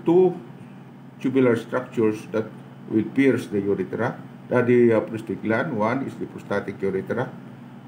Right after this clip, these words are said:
and the other one is the ejaculatory duct. This is called ejaculatory duct or common ejaculatory duct, and this is the passage for this, uh, this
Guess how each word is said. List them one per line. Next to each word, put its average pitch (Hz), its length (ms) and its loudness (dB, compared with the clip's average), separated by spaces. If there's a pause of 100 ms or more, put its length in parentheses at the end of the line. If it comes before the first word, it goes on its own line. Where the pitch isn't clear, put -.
(120)
and 104 180 2
the 104 100 4
other 110 240 4
one 110 220 2
is - 140 -10
the 101 120 -6
ejaculatory 101 800 0
duct. 87 260 -2 (640)
This 131 240 2
is 135 160 0
called 131 460 4
ejaculatory 107 640 0
duct 143 260 -2
or 110 140 0 (100)
common 135 360 4
ejaculatory 101 720 0
duct, 87 240 -2 (360)
and 123 100 -2
this 135 120 2
is 135 180 -4
the 110 80 2
passage 123 640 0 (220)
for 131 260 4
this, 113 280 -6 (880)
uh, 90 680 0
this 104 300 -4